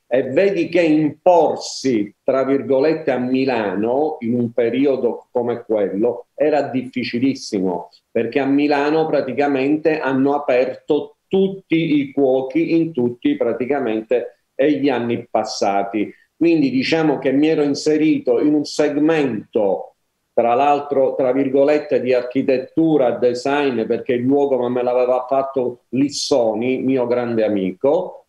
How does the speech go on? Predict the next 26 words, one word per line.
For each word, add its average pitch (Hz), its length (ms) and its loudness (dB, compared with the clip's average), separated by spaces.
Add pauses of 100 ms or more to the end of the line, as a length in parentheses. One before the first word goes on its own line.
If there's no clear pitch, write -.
però 190 560 2
col 208 260 2
progetto 170 840 0
sempre 165 520 0
di 160 140 0
cibo 165 440 0
di 160 120 -2
strada, 120 840 0
di 147 140 0
famiglia, 110 1120 -2
di 143 240 0
abbordabilità 151 1300 0
a 139 260 -4
tutti, 120 500 -2
ed 143 220 0
era 170 180 4
il, 151 240 0
che 165 120 0
il 165 260 -4
progetto 135 800 0
che 143 100 -2
avevo 123 420 0
anche 135 300 -2
fatto 113 360 -2
a 110 40 0
Roma 101 640 -2